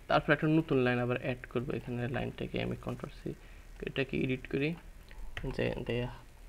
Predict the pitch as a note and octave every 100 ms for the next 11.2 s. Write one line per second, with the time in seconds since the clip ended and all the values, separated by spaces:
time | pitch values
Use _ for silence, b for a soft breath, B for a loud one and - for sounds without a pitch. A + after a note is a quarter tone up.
0 | - - - C#3 C3 B2+ B2+ C3 - D3+
1 | - - - - - - - - - -
2 | - - E3+ - B2 C#3 C3+ B2 A#2+ -
3 | A#2+ A#2+ B2 A#2+ B2+ B2 A#2+ A#2+ A#2+ C3
4 | B2 - - - - - - - - -
5 | - - - - - - - - - -
6 | F#3 F3+ D#3 C#3+ C3+ A#2+ B2+ B2+ B2 C3+
7 | B2 B2 - A2 - A#2 A#2 A2+ A2+ A#2
8 | A2+ A#2+ A#2+ - B2+ B2 B2 B2+ B2+ A#2
9 | - B2+ B2 B2 B B B - - C#3
10 | C3+ D#3+ D#3+ D3 C#3 C3+ C#3 D#3+ - C#3
11 | -